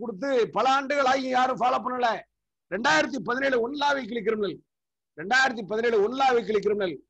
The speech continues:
பக்கம் நூத்தி தொண்ணூத்தி ஐந்துல என்னுடைய சீனியர் எஸ் என் ஜே சண்முகமண்டல வெர்சஸ், சண்முகமண்டல வெர்சஸ் State represented by the Inspector of Police மது கூறுங்கிற கேஸ்ல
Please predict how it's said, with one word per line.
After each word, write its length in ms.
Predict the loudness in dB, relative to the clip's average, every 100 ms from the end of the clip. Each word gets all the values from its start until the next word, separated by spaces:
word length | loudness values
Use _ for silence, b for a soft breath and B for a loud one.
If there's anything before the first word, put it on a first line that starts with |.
| _ _ -8
பக்கம் 300 | -6 -4 -4
நூத்தி 220 | -6 -8 -6
தொண்ணூத்தி 300 | -6 -2 0
ஐந்துல 240 | 0 2 2 2 2 -2 _ _ _ _ _ _ _ _ _ _ _
என்னுடைய 320 | -2 0 2 0
சீனியர் 340 | -2 -2 0 0
எஸ் 120 | 0 -4
என் 100 | 0
ஜே 100 | 2 4 4 0 _ _ _ -8
சண்முகமண்டல 680 | -4 -2 -2 -2 0 0 0 0
வெர்சஸ், 520 | 0 0 0 0 -2 _ _ _ _
சண்முகமண்டல 640 | -6 -4 -2 -2 0 0 0
வெர்சஸ் 600 | 0 -2 -2 0 0 -2 -6 _ _ -2
State 240 | 0 0 -2
represented 380 | -4 -6 -4 -2
by 60 | -2
the 60 | -4
Inspector 340 | -6 -4 0 0
of 40 | 0
Police 240 | -2 -4 -12 _ _ -4
மது 180 | -2 -2 -4
கூறுங்கிற 320 | -2 -2 -2 -2
கேஸ்ல 300 | -2 -4 0